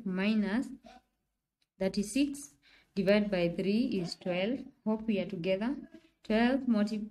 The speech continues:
uh, multiplied by two is twenty-four. And we divide by two.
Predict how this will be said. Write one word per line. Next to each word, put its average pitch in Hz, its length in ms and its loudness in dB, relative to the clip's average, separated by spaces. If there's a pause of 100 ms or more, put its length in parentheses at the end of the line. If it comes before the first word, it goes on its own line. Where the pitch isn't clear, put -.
uh, 180 320 0
multiplied 202 560 0
by 175 200 0
two 196 220 0
is 185 260 -4
twenty-four. 185 1200 -4 (2500)
And 214 480 -2
we 185 140 -4
divide 175 420 -4
by 165 260 -4
two. 208 560 -4